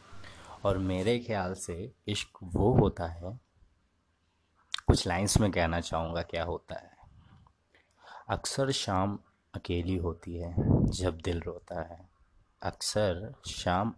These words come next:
अकेली होती है जब दिल रोता है, और जो पूरा हो जाए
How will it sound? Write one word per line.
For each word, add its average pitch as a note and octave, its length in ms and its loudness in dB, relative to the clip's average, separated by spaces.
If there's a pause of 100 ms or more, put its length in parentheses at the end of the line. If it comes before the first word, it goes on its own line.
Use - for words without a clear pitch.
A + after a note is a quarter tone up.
(120)
अकेली F#2 480 -4
होती F#2+ 380 -4
है F#2+ 220 -8
जब A2 320 -10
दिल G2+ 160 -2
रोता F2 440 0
है, - 280 -20 (680)
और F2+ 100 -6
जो F#2 220 -2
पूरा F2+ 380 0
हो G#2 220 0
जाए G#2+ 400 -4